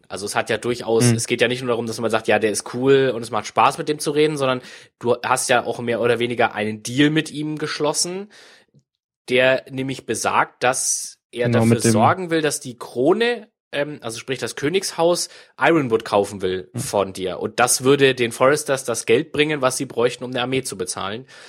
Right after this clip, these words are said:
Speaker 1: Und deswegen hast du ja wirklich als, äh, Myra handfestes Interesse daran, mit ihm zu reden, ne?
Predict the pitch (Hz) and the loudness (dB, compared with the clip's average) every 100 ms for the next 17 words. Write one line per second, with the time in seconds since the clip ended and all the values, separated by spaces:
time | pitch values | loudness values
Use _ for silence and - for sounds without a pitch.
0 | - - _ - 110 107 110 120 113 117 | -20 -20 _ -2 -2 -2 0 0 0 2
1 | 120 113 127 - 107 107 104 - - - | 2 2 -2 -4 0 0 0 -2 -4 -4
2 | 107 104 101 98 117 127 123 - - 117 | -2 -2 0 2 4 6 4 0 -4 -4
3 | - 127 120 - 117 113 123 123 123 107 | -2 -2 -2 -4 -8 -6 -4 -2 0 -2
4 | 104 110 107 104 110 113 92 90 | -2 -6 -8 -10 -4 -4 -4 -12